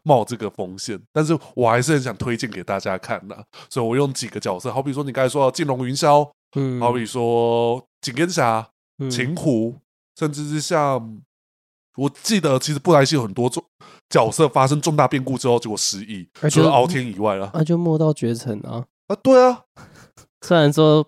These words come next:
Speaker 2: 普遍是偏不接受。
Speaker 1: 对啊，反正就是，你看你都是急发性的。
Speaker 2: 嗯？
Speaker 1: <laughs> 你都是我必须要这样子循循善诱才有办法出来的。
Speaker 2: 哦，对啊。
Speaker 1: 对啊，通常很难出来。啊，好啦，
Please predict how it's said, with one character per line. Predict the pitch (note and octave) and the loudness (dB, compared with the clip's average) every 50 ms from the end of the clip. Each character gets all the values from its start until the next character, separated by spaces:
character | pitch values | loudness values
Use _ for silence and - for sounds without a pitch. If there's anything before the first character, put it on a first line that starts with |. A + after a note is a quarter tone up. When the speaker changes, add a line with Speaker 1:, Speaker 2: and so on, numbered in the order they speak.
| _ | _
Speaker 2:
普 | _ - B2 A2+ | _ -6 -4 -4
遍 | C3+ C#3 C3 | -2 -2 -2
是 | B2+ C3 A#2+ | -2 -2 -4
偏 | - C3 B2 A#2+ | -4 -4 -4 -4
不 | A#2+ A#2 | -6 -8
接 | G#2+ - A2 G#2+ G#2 | -10 -10 -10 -10 -10
受。 | - - - G#2 A2 A#2 - _ _ _ _ _ _ _ _ _ _ _ _ _ _ _ _ _ _ _ _ | -10 -10 -8 -8 -8 -10 -12 _ _ _ _ _ _ _ _ _ _ _ _ _ _ _ _ _ _ _ _
Speaker 1:
对 | - F3 C#3+ | -2 0 0
啊， | C3 | 2
反 | C3+ C3+ | 2 2
正 | D#3 E3+ | 2 2
就 | F#3 G3+ G3 | 2 2 0
是， | G3 G3 - _ | 0 -2 -4 _
你 | - E3 | -8 -4
看 | C3 F3 G3 E3+ | 0 0 0 0
你 | C#3+ | 2
都 | C#3 F3 F#3+ | 4 4 4
是 | G#3 G#3 | 4 4
急 | - - B2+ B2 | 0 -4 -2 2
发 | C#3+ C#3+ C3+ C3+ | 4 6 6 6
性 | - - D#3 A#2+ - | 4 2 0 -2 -2
的。 | - A2 A2 - - - - - - - - _ - F#3 F3+ - - | -4 -8 -8 -8 -12 -18 -10 -8 -8 -8 -6 _ -16 -16 -12 -6 -2
Speaker 2:
嗯？ | C#3+ C#3 D#3+ F3+ F#3 | 0 0 0 -2 -4
Speaker 1:
<laughs> | _ | _
你 | - C3 B2 | -8 -4 0
都 | F3+ F#3+ | 2 2
是 | F3 G#3+ | 4 4
我 | G3 E3 B2 | 4 2 2
必 | G#2+ D#3+ | 0 0
须 | D#3 E3 | 2 4
要 | D3+ D3+ | 4 4
这 | D3 | 4
样 | D3+ D3+ | 2 0
子 | C#3+ D3 D3+ C#3+ | -2 -4 -6 -6
循 | - - C3+ C3 | -4 -4 -4 -4
循 | B2 C3+ C3+ | -2 -2 -2
善 | B2+ C3+ E3 C#3 | 0 0 0 2
诱 | C#3 C#3 C3 | 4 2 4
才 | A#2+ B2+ | 4 4
有 | A2+ G#2+ | 4 4
办 | A#2 A#2 | 4 4
法 | A2+ A2 G2 | 2 2 0
出 | - - A2 G#2+ A2 | -2 -4 -4 -2 -2
来 | G2+ F2+ F2+ | -2 -4 -6
的。 | - G#2+ G#2 G#2 _ _ _ _ _ _ _ - | -10 -12 -14 -14 _ _ _ _ _ _ _ -4
Speaker 2:
哦， | - B2 B2 B2 A#2+ B2 A#2+ B2 - _ _ | -2 2 2 2 2 2 2 0 -2 _ _
对 | - C#3 B2+ A#2 | 2 4 4 4
啊。 | A2+ A2 G#2 G#2 A2 C3 - _ _ _ _ | 4 0 -2 -4 -6 -8 -12 _ _ _ _
Speaker 1:
对 | - A2+ G#2+ | -8 -6 -4
啊， | G2+ G2 F#2 F#2 G2 - _ _ _ - | -4 -4 -6 -8 -12 -18 _ _ _ -8
通 | C#3 C3+ | -4 -2
常 | C3 B2 | -2 -2
很 | A#2 G2+ | -2 -2
难 | F#2 F#2+ F#2 F#2 | -4 -8 -8 -8
出 | - - G#2 F#2 F#2+ | -8 -8 -6 -6 -6
来。 | F#2+ - A2+ - _ _ _ _ - - - - - - _ | -6 -8 -12 -18 _ _ _ _ -20 -20 -20 -20 -20 -10 _
啊， | - D3+ - - - - _ _ _ _ _ | 0 0 0 0 -4 -14 _ _ _ _ _
好 | - B2+ C3+ | 2 4 6
啦， | D3 D3 C3 - - | 6 6 4 2 -2